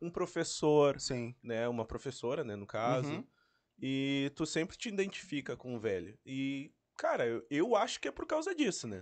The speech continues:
Speaker 2: Sim.
Speaker 1: Porque
Speaker 2: Sim.
Speaker 1: E aí, cara, eu montei o Seu Valdemar, né? Que eu não pude dar muita atenção pra ele também,
Speaker 2: Uhum.
Speaker 1: porque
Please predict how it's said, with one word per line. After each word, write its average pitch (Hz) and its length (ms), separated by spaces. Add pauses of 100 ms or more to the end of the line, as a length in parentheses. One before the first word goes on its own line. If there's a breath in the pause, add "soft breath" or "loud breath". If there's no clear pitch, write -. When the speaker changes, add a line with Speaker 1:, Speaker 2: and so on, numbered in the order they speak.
Speaker 2:
Sim. 151 260 (160)
Speaker 1:
Porque 110 800
Speaker 2:
Sim. - 480 (160)
Speaker 1:
E 135 80
aí, 139 240
cara, 127 340
eu 117 320 (160)
montei 117 400
o 123 60
Seu 127 220
Valdemar, 117 680 (840 soft breath)
né? 101 200
Que 104 140
eu 107 40
não 104 120
pude 113 300
dar 104 180
muita 107 280
atenção 107 440
pra 98 160
ele 98 160
também, 98 360
Speaker 2:
Uhum. 117 80
Speaker 1:
porque 104 540